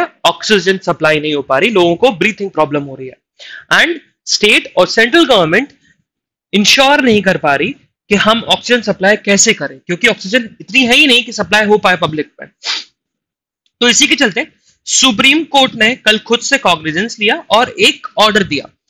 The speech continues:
एक order दिया to the central government और उन्होंने बोला कि आप एक national plan बनाओ कि आप कैसे ऑक्सीजन सप्लाई करोगे, आप कैसे ड्रग सप्लाई करोगे, आप कैसे वैक्सीन सप्लाई करोगे। क्योंकि basically अगर आपने खुद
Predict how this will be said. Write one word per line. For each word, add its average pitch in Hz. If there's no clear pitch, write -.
एक 185
order 202
दिया 285
to 247
the 196
central 269
government 190
और 196
उन्होंने 226
बोला 220
कि 240
आप 262
एक 320
national 220
plan 247
बनाओ 160
कि 233
आप 277
कैसे 220
ऑक्सीजन 262
सप्लाई 185
करोगे, 156
आप 175
कैसे 214
ड्रग 196
सप्लाई 190
करोगे, 160
आप 170
कैसे 202
वैक्सीन 190
सप्लाई 170
करोगे। 139
क्योंकि -
basically 226
अगर 262
आपने 196
खुद 269